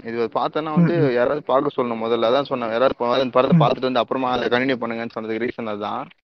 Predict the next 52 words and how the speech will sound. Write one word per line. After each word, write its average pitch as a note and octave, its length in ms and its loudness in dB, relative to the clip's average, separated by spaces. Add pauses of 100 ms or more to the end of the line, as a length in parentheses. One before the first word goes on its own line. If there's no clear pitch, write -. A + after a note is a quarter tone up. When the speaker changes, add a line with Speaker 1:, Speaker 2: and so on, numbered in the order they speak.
(500)
Speaker 2:
ம், E3 60 6
ம். D3+ 100 8
Speaker 1:
நமக்குள்ள C#3+ 400 2
வந்து D3+ 320 2
ஒரு C3 160 4
மைண்ட் C#3 220 2
செட் D3 180 2
இருக்கு. A2 400 0
இப்போ A2+ 240 -4
தியேட்டர்ல D3+ 480 4
Speaker 2:
ம். D3 40 2
Speaker 1:
போயிட்டு C#3+ 220 2
நம்ம B2+ 220 -2
ஒரு A2+ 140 -2
நூத்தி C3 260 -4
ஐம்பது B2 220 -2
ரூபா D3+ 100 0
செலவு C#3 260 2
பண்ணி C#3 140 -2
ஒரு B2+ 80 -6
படம் B2 260 -4
பார்த்துட்டோம்னாலே A#2 560 -6
சரி, G#2 320 -6
அது G#2+ 160 -4
நல்ல G#2+ 200 -2
படம் A2 240 -2
தான். G#2+ 180 -6
Speaker 2:
ம், - 760 -8
ம். - 20 4
Speaker 1:
நிறைய C#3 260 4
பேர் C#3+ 180 0
தாட் B2 300 0
அப்படி, A2+ 220 -2
"நான் A2 200 -6
செலவு B2 280 2
பண்ணி D3 140 0
பார்த்துக்கிறேன்டா, B2+ 440 2
அப்ப A2 200 0
நல்ல A2 200 0
படமா C3 240 2
தான்டா C#3 220 2
இருக்கும், B2 240 2
அதை A2+ 120 2
பத்தி A#2+ 200 2
அவனுக்கு B2 320 2
கலாய்க்காதீங்கடான்னு" B2+ 760 2
சொல்லி B2 180 -2
ஒரு A#2 80 0
மைண்ட் B2 200 -4
செட் A#2+ 140 -6
நமக்குள்ள A2 340 -6
வந்துரும். A2+ 380 -4